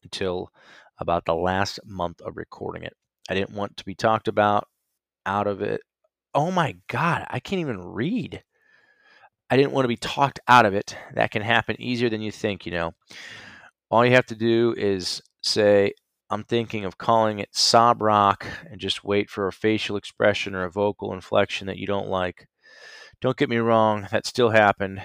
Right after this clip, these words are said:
except by the time I told people, uh, around me, it was my facial expressions and the tone of my voice that sent the message. This record is sob rock. This record is sob rock and nothing else.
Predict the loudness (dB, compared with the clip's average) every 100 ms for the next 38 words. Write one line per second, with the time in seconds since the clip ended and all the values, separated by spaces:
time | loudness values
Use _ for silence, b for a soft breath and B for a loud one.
0 | -12 -2 0 2 2 2 0 0 0 -4
1 | -6 -6 -6 -4 -4 -4 -6 _ _ -12
2 | -8 -6 -4 0 0 -2 -6 -8 _ B
3 | B B B B B -4 -4 2 2 2
4 | 0 0 -4 -6 2 2 2 -6 -10 -12
5 | -8 -6 -6 -4 -4 -2 -2 -2 -6 -8
6 | -8 -8 -6 -6 -6 -8 -10 -14 _ _
7 | _ _ -6 -6 0 0 0 -8 -6 -8
8 | -6 -8 -8 -4 2 4 4 2 -2 -2
9 | 0 0 -2 -12 B B B B B -6
10 | 2 4 4 0 -2 4 6 6 6 4
11 | 4 0 -4 -4 -6 -6 -6 -8 -14